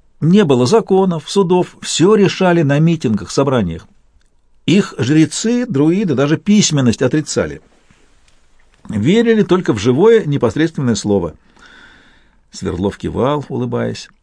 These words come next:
Удивительный человек Ленин, гора насущных дел, а он увлечённо рассуждает о кельтах.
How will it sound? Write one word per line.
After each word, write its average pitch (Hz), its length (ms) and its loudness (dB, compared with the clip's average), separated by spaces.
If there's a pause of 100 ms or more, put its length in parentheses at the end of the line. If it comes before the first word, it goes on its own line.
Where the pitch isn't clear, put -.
(880)
Удивительный 143 640 -2
человек 101 380 -2
Ленин, 87 300 -4
гора 143 240 2
насущных 110 480 -2
дел, 151 200 -4
а 113 60 0
он 147 160 -4
увлечённо 156 640 -2
рассуждает 117 560 -2
о 113 80 -4
кельтах. - 480 -10